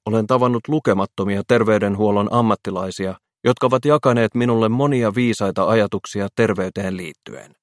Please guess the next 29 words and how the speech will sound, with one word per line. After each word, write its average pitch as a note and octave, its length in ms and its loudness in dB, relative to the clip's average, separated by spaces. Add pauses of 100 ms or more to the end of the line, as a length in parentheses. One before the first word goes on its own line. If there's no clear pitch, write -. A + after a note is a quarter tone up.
(880)
Parhaat A#2 420 4
oivallukset G#2+ 580 2
ovat A2 220 2
usein B2+ 300 -2
yksinkertaisia G2 960 -4
ja A2 200 0
tiiviitä, F2+ 600 -6 (540)
virkkeitä, A2+ 640 0 (200)
jotka A#2 240 2
jäävät B2+ 360 2
mieleen G#2+ 540 0 (200)
ja B2 80 2
joihin C3+ 320 2
voi C3 220 -2
palata A2+ 340 0
myöhemminkin. F2+ 840 -4 (960)
Ne C3 140 2
kiteyttävät B2 640 2
sen, D3 220 2
mikä B2+ 220 2
on B2 120 2
oleellista, D#2 760 -4 (240)
ja A2+ 120 0
tarjoavat C3+ 500 2
käytännöllisiä A#2 760 0
neuvoja, G2 540 -2 (140)
jotka A#2 240 2
ovat B2 180 -2
helposti C3+ 400 0